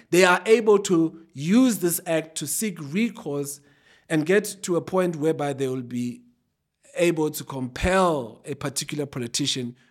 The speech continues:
to discuss the merit of a case that they're involved in. So please comment below.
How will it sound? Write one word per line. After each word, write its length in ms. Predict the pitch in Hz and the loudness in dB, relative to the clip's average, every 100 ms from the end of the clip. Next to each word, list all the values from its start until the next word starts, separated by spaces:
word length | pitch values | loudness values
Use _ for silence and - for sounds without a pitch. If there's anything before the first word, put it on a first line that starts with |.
| _ | _
to 400 | - 165 147 - _ _ | 4 4 4 -2 _ _
discuss 440 | 165 160 - 180 180 | -2 0 4 4 4
the 120 | 156 | 0
merit 300 | 139 139 135 | 0 0 -2
of 140 | 120 | -8
a 40 | 123 | -10
case 260 | - 131 | -6 -4
that 180 | 127 117 | -4 -6
they're 140 | 117 113 | -4 -4
involved 580 | 104 - 123 123 117 | -6 -2 0 0 -4
in. 120 | 98 - _ _ _ _ _ _ _ _ - _ _ _ _ _ _ _ _ _ _ _ _ | -10 -14 _ _ _ _ _ _ _ _ -20 _ _ _ _ _ _ _ _ _ _ _ _
So 560 | - 233 220 208 - - - _ _ _ _ _ - | -2 4 6 4 0 -8 -20 _ _ _ _ _ 4
please 220 | 320 339 | 6 6
comment 380 | 247 214 202 165 | 2 2 2 0
below. 480 | 147 143 170 - | 0 2 0 -4